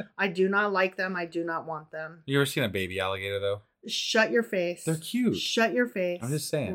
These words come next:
Speaker 2: Right now.
Speaker 1: They are.
Speaker 2: I'm not having it.
Speaker 1: All right, whatever.
Speaker 2: I'm not having it.
Speaker 1: Anyway, that was all we got for today, correct?
Speaker 2: That was all we got for today, correct.
Speaker 1: So that was our Jewish folklore sacrilegious book club thing that we do.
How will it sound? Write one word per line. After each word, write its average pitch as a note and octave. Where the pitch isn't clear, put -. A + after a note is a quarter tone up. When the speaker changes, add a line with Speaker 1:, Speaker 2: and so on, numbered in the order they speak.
Speaker 2:
Right G3+
now. G3
Speaker 1:
They A#2
are. A2+
Speaker 2:
I'm G#3+
not B3+
having A#3+
it. C#3
Speaker 1:
All G2
right, F#2+
whatever. F2+
Speaker 2:
I'm F3+
not A3
having F3+
it. -
Speaker 1:
Anyway, G#2
that B2+
was C#3
all A#2+
we B2+
got B2
for A#2+
today, A2+
correct? A2
Speaker 2:
That A3+
was A#3+
all A3+
we A#3
got A3
for A#3
today, G#3+
correct. F3+
Speaker 1:
So -
that G#2+
was A2+
our A2
Jewish A#2
folklore A#2
sacrilegious B2
book B2+
club A#2+
thing B2
that A#2+
we A#2+
do. B2